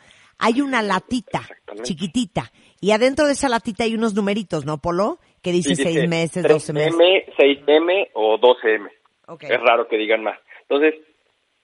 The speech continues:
Speaker 2: que son el tiempo que pueden permanecer los productos en buenas condiciones después abiertos. Entonces,
Speaker 1: Pero, pero
Speaker 2: normalmente,
Speaker 1: ¿sabes qué
Speaker 2: después de
Speaker 1: pensé lo
Speaker 2: seis
Speaker 1: que
Speaker 2: a
Speaker 1: voy a
Speaker 2: ocho
Speaker 1: hacer?
Speaker 2: meses
Speaker 1: Ajá, ya no sirven.
Speaker 2: Si no, si, si no te lo acabaste,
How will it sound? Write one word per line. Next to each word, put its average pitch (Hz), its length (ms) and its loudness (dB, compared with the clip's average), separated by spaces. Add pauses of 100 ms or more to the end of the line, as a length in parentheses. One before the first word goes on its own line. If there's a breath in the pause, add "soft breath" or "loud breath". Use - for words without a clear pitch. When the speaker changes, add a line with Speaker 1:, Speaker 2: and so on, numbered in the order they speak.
(220)
Speaker 2:
que - 140 -2
son 147 180 4
el 147 160 4
tiempo 143 560 0
que 123 80 -10
pueden 127 480 2
permanecer 117 640 0
los 123 140 -4
productos 120 580 -2 (120)
en 104 280 -8
buenas 117 280 2
condiciones 120 480 0
después 110 380 0
abiertos. 110 400 2 (400)
Entonces, 175 320 4
Speaker 1:
Pero, 247 180 2
pero - 380 -2
Speaker 2:
normalmente, 226 220 2
Speaker 1:
¿sabes 302 260 2
qué 370 80 0
Speaker 2:
después 320 220 0
de 349 60 -2
Speaker 1:
pensé 302 180 6
lo 277 60 2
Speaker 2:
seis 277 80 -2
Speaker 1:
que 262 60 0
Speaker 2:
a - 20 0
Speaker 1:
voy 233 180 0
a 233 80 0
Speaker 2:
ocho 214 80 -8
Speaker 1:
hacer? 196 320 0
Speaker 2:
meses - 280 -12 (240 loud breath)
Speaker 1:
Ajá, 175 400 0 (100)
ya 165 220 0
no 202 120 2
sirven. 285 320 2
Speaker 2:
Si 190 160 4
no, 233 80 8 (120)
si, - 100 -6 (260 loud breath)
si 185 80 -4
no 254 120 4
te 269 80 4
lo 160 80 6
acabaste, 127 640 -2